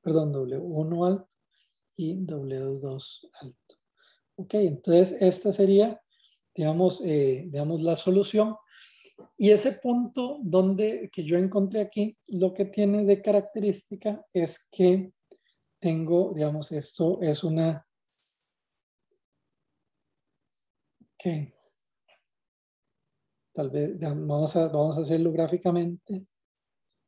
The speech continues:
Esta sería, esta sería la curva de indiferencia de el agen-, de la gente. Entonces, esta es la curva de indiferencia de la gente, dado que hizo un esfu-, esfuerzo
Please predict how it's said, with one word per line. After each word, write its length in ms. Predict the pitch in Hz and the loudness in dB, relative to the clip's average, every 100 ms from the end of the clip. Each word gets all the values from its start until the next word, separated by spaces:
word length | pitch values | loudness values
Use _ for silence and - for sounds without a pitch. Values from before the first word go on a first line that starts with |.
| _ _ _ _ _ | _ _ _ _ _
Esta 320 | 185 - 175 | -14 -10 -8
sería, 580 | 151 160 165 175 185 - _ _ _ _ _ _ _ _ | -4 0 4 4 2 -6 _ _ _ _ _ _ _ _
esta 300 | - 165 - | -2 0 2
sería 300 | 180 185 190 | 4 6 6
la 180 | 175 151 | 6 2
curva 260 | - 165 180 | -2 2 2
de 60 | |
indiferencia 920 | 185 185 190 190 190 196 190 196 175 - _ _ _ _ - | 2 2 0 0 2 2 -2 -6 -6 -8 _ _ _ _ -6
de 480 | 147 156 190 190 | 0 2 2 0
el 100 | 156 143 | -2 -2
agen-, 440 | - 190 185 175 | 2 4 4 4
de 120 | 147 | 0
la 140 | 135 202 | 0 0
gente. 520 | 196 185 190 - 226 _ _ _ _ _ | 2 4 2 -6 -18 _ _ _ _ _
Entonces, 380 | 160 - 165 160 | -10 -2 -2 0
esta 260 | 151 185 | -2 0
es 60 | 165 | 4
la 180 | 180 185 | 4 2
curva 400 | - 190 180 190 | 2 2 4 4
de 80 | |
indiferencia 640 | 190 196 196 196 196 196 196 | 4 2 2 2 2 0 0
de 80 | |
la 120 | 196 180 | 0 -2
gente, 520 | 196 196 190 - 214 _ _ _ _ | -2 -4 -8 -14 -20 _ _ _ _
dado 300 | 156 160 170 | 2 4 4
que 100 | - | 4
hizo 160 | 180 190 | 4 4
un 120 | 190 | 4
esfu-, 260 | 190 - 220 | 2 -2 -6
esfuerzo 680 | 175 165 180 175 185 208 - | -6 -2 0 0 0 -6 -8